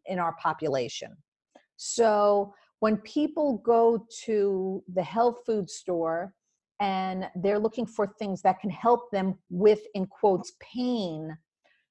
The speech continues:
now you're gonna be able to have a lot more in your arsenal or in your, you know, i-, in your health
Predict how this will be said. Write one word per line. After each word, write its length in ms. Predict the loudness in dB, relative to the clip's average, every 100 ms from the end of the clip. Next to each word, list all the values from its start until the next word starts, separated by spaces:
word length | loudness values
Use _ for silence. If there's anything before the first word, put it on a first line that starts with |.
| -2
now 500 | 0 2 2 2 2
you're 180 | 2 2
gonna 160 | 2
be 220 | 0 -4 2
able 460 | 4 4 2 -2 -6 -2
to 420 | 0 0 0 -4 -10 _ _
have 300 | 0 0 2 2
a 60 | 2
lot 500 | 2 2 2 0 -2
more 500 | 0 2 2 0 -2
in 140 | -4
your 180 | -2 -4 2
arsenal 800 | 2 2 -2 -6 -2 2 0 2
or 180 | 2 0
in 420 | -2 -4 -4 -2
your, 400 | 0 2 0 -2
you 100 | -6
know, 420 | -4 0 0 0 -4
i-, 80 | -10 -2
in 180 | 0 0
your 360 | 0 0 0 -6 _ _ _
health 320 | 2 2